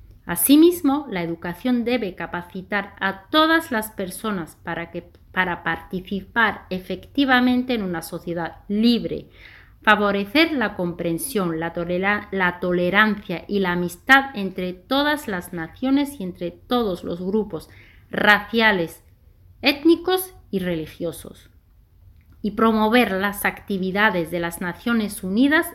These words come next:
en pro del mantenimiento de la paz. Se puede entender fácilmente que el Instituto Barajas,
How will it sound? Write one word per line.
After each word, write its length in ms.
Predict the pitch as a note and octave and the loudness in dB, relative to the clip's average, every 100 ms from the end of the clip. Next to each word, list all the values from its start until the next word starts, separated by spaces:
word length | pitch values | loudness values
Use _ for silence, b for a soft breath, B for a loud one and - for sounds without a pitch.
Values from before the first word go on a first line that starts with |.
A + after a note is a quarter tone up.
| - | -4
en 200 | G3 F#3 | -4 -2
pro 320 | - C#4+ D#4 | 2 4 4
del 180 | A3+ F#3 | 0 0
mantenimiento 880 | E3+ E3+ F3 F3 F3 A3+ D4 D4 | -2 -4 -4 -4 -2 0 -2 -2
de 120 | D4 F3+ | -4 -4
la 200 | D#3 - | -6 -8
paz. 320 | D#3 - - _ - - b b b b b b b b b | -10 -10 -20 _ -20 -20 b b b b b b b b b
Se 160 | - A3+ | -4 -2
puede 260 | A#3 C#4 | 4 6
entender 460 | E4+ E4 G#3 G3 F#3+ | 6 4 0 0 -2
fácilmente 880 | - F3+ - F3+ F#3+ F#3 F3 D#3+ - | -4 -8 -6 -6 -4 -4 -4 -8 -8
que 280 | D#3+ D3+ - b b b | -10 -10 -12 b b b
el 120 | E3 D#3 | -8 -6
Instituto 680 | D3 - F3+ F3+ A#3 C#4+ | -6 -8 -10 -6 -4 0
Barajas, 720 | C#4+ C#4 C4+ B3+ A#3 A3 - | 6 6 4 0 -8 -10 -12